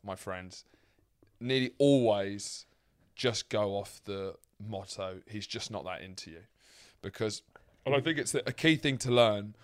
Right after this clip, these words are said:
is there's this constant trying to work out if they do or they don't. You ca-, you can know if they do. And I think you can save yourself a lot and be far more appealing to that person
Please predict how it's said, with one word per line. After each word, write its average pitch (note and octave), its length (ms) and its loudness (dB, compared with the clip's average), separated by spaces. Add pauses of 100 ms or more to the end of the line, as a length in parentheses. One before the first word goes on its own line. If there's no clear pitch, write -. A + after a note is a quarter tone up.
(280)
is G#2 480 -2 (1300)
there's A#2+ 200 2
this A#2+ 160 -4
constant C3+ 440 -2
trying B2+ 260 0
to A#2+ 80 2
work A#2 380 6
out A#2 240 4
if A2 120 -8
they A2+ 140 -4
do B2 240 0
or A2+ 80 2
they A2 120 -2
don't. G#2+ 340 0 (280)
You C3 160 -4
ca-, - 220 -10
you C3+ 120 -4
can D3 220 -2
know B2+ 200 8
if G#2+ 120 -2
they G2 160 -4
do. F2+ 380 -8 (420)
And G#2+ 120 -10
I G#2 60 -6
think - 260 -8
you A2+ 80 -6
can A#2 120 -6
save C3 300 2
yourself A#2+ 380 0
a A#2 40 -2
lot A2 300 0 (100)
and B2+ 220 4
be A#2 140 -4
far B2 320 4
more A#2 240 0
appealing A#2 560 0
to - 140 -6
that A2 180 0
person G#2 560 0